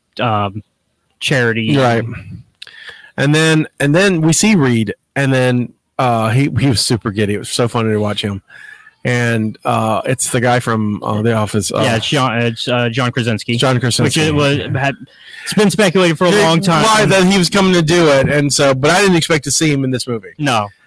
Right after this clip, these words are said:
Speaker 2: And so, but here's my thought was, he was talking for a while, and I'm like, I hadn't seen Charles yet. And I'm like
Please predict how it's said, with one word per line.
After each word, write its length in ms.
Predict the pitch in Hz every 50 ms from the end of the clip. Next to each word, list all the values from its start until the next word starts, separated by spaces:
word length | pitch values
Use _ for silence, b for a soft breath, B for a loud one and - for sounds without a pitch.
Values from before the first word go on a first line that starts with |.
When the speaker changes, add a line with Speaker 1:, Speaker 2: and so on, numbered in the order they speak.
| b -
Speaker 2:
And 160 | 151 156 156
so, 340 | - 180 165 160 156 143 - _ _ _ _ _ -
but 80 | 170
here's 200 | 196 285 311 233
my 200 | 226 220 214 208
thought 340 | 196 - 175 135 117 - - _ _ _ _ _ -
was, 500 | 175 160 151 143 135 127 117 110 - - B B B B B B _ _ _ _ _ _
he 120 | - 196 226
was 160 | 240 214 -
talking 380 | - - 196 196 175 - 180 156
for 240 | 135 - 127 110
a 40 | 104 98
while, 640 | 104 113 131 156 143 120 101 90 73 62 62 - _ _ -
and 80 | 123
I'm 140 | 127 131 139
like, 460 | 135 123 110 101 92 - - - - - _ _ _ _ _ _ _ _ _ _ _ _ _ _
I 60 | -
hadn't 160 | 151 165 156 131
seen 160 | 160 147 -
Charles 340 | - 151 160 165 135 110 110
yet. 240 | 104 87 78 - - _ _ _ -
And 80 | 131
I'm 40 | 135 127
like 240 | 123 117 107 -